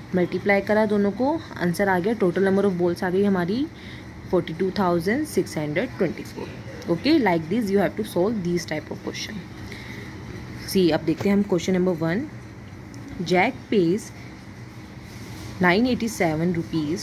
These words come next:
towards his school fee every month। जैक अपनी स्कूल की every month की, मतलब एक मंथ की उसकी कितनी फीस है,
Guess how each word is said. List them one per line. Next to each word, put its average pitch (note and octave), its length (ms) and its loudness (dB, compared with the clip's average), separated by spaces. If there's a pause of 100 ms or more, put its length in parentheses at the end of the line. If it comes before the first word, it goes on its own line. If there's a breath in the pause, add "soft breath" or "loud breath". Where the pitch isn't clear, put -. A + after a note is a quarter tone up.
(140)
towards E3 580 2 (720)
his B3 120 4
school G3 440 0 (140)
fee E3+ 260 0
every D#3 300 0
month। - 880 -8
जैक F#3 300 4 (540)
अपनी G3 280 4
स्कूल G3+ 380 -2
की F#3+ 400 -2 (360)
every G3 340 4 (120)
month E3 240 2
की, E3+ 80 2
मतलब F#3+ 340 0
एक G#3+ 240 4
मंथ G#3 200 6
की G#3 120 -2
उसकी G#3 200 -2
कितनी A#3 280 0
फीस A#3+ 280 0
है, D#3 140 -2